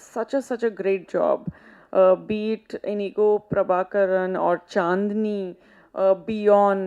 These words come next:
Pratap Potin sir and Elango and everyone, you know, um, who is here. Sorry if I missed out any names,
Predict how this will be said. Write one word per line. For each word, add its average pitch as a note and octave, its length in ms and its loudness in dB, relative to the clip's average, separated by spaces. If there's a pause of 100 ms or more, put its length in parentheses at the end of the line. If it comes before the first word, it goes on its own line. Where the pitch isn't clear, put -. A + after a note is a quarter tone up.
(160)
Pratap F#3+ 480 -2
Potin G3+ 360 -2 (140)
sir F3 380 -2 (100)
and E3 180 -10 (320)
Elango G3 500 0
and G#3 100 -8 (160)
everyone, A#3 720 -2 (140)
you E3 120 -8
know, G3+ 140 -4 (540)
um, F#3 360 4 (200)
who A#3 180 0
is G#3+ 120 -8
here. G3+ 120 2 (100)
Sorry G3 240 4
if A3 120 -6
I G3+ 40 0
missed G3 400 -8
out G3 120 4 (100)
any G3 140 -4 (140)
names, A3 300 -8